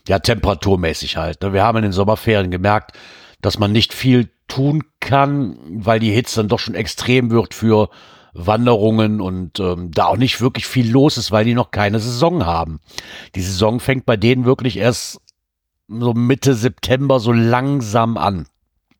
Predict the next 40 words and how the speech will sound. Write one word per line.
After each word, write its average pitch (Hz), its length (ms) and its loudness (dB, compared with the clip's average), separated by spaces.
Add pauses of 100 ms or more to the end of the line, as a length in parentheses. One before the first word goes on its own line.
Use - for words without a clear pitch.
(220)
Und 95 80 -6
somit 98 280 -2
haben 190 200 0
wir 95 60 -2
uns - 100 -6
dann 92 240 -2 (500)
für - 160 -4
dieses 107 380 0
Jahr 104 320 2 (220)
auf - 120 -4
die - 120 0
Herbstferien 85 760 -2 (640)
geeinigt. 85 600 -6 (580)
Ja, 92 240 -2 (340)
ähm, 98 260 -4
Häuschen 127 360 2
war 123 120 6
schon 110 200 -4
gebucht, 143 400 0
meine 104 220 2
Mutter 110 340 2
wollte 104 260 2
auch 123 220 4
mit, 147 360 0
macht 104 280 -4
ja 110 100 -2
nichts, 107 240 -2
das 90 160 -12
Haus 92 180 -2
ist 87 140 -12
groß 98 280 -6
genug 110 320 -8
dafür 110 260 -4
gewesen. 104 440 -4 (800)
Und 101 160 -6
wie 107 80 0
sich 117 200 0
herausgestellt 127 680 0
hatte, 143 480 -2
äh, 113 220 0